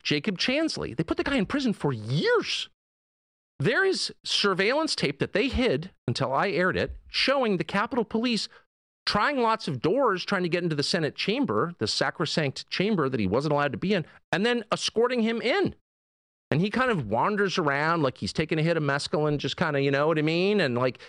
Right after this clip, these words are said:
he says a prayer, he thanks God for the Capitol Police, and then he wanders out.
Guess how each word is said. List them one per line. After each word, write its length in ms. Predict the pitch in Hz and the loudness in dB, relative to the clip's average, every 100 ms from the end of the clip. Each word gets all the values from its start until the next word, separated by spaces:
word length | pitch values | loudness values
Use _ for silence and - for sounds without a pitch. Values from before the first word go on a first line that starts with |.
| - | -6
he 80 | - | -2
says 260 | 156 196 185 | 0 0 -2
a 60 | |
prayer, 480 | - - 190 226 220 - - | -2 0 2 2 0 -4 -8
he 80 | 127 | -6
thanks 340 | - 156 160 | -2 -2 -2
God 400 | 131 123 120 - | -2 2 2 0
for 100 | - | -2
the 80 | 135 | -4
Capitol 380 | - 147 - 135 | 0 -2 0 -4
Police, 540 | - 107 165 285 - - - _ - | -2 -2 0 -2 -6 -12 -20 _ -2
and 100 | 147 | 0
then 80 | |
he 60 | 196 | 2
wanders 420 | 180 180 214 220 | 2 0 0 0
out. 220 | 359 320 | 0 -2